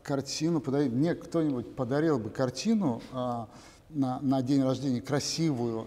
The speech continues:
на-, красиво написанную, я был бы счастлив. Ну, то есть из этого надо просто сделать какой-то, а,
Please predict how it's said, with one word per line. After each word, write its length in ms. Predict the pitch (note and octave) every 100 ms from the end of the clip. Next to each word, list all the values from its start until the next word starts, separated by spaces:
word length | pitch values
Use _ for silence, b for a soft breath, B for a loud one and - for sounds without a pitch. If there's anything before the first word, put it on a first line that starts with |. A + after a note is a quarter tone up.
| C3+
на-, 380 | C3 C3 C3 C3
красиво 420 | C#3 C3 - D#3
написанную, 560 | C#3 C3+ D#3 - B2+ A2+
я 80 | B2+
был 180 | D3+ D3
бы 100 | C#3+
счастлив. 400 | - D3+ - - B B B -
Ну, 60 |
то 120 | B2 F#3+
есть 180 | F#3 - B B B - - - - - -
из 160 | A#2+
этого 280 | A3+ A3+ F3
надо 260 | D3 E3+ D3
просто 380 | - G#3+ -
сделать 540 | D3+ A2 C#3+ A3+ D#3+ -
какой-то, 920 | C#3+ - - F#3 F3+ - D#3+ B2+ - - - - - - -
а, 220 | C#3